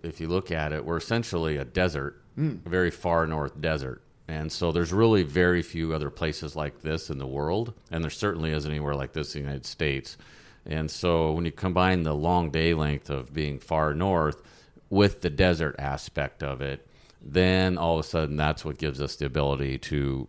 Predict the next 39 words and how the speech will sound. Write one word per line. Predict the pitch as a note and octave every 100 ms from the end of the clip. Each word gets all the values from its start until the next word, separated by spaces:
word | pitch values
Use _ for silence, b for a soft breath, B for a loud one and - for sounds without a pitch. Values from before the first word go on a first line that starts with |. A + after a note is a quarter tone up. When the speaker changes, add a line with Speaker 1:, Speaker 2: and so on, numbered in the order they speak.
| -
Speaker 1:
and | G2+
it's | A2
a | G#2+
huge | - B2 G#2
advantage. | F2 D#2 D2 C2+ B1+ -
It's | D2+
a | D2+
huge | F#2 G2 F2
advantage | D2 D#2 D2 C#2+
for | -
this | C2+ -
growing | D2+ D2 C#2+
region | C2+ C2+ C#2+ C#2
in | C2+
the | C2
world | C#2+ C#2+ C2+ - B B B
that | D2+ -
we're | E2+ F2+
able | E2 D#2 D2+
to | C#2+ D#2+ D2 C#2 B1+ b b b -
plant | - E2+ D#2 D2+ - - -
the | D2+
first | - E2+ - -
year | D2 C#2 C2+ - -
and | C#2
achieve | C2+ - F2 D2
a |
crop | C#2 - D#2+ D2+
the | -
first | C2 C2+ B1+ -
year. | A#1 A#1+ - -
So. | - B1+ A1+ - - - B B B
Speaker 2:
And, | G3+ B2
'cause | - E3
that, | D#3+
that | E3+
was | D#3
one | C3+
of | A#2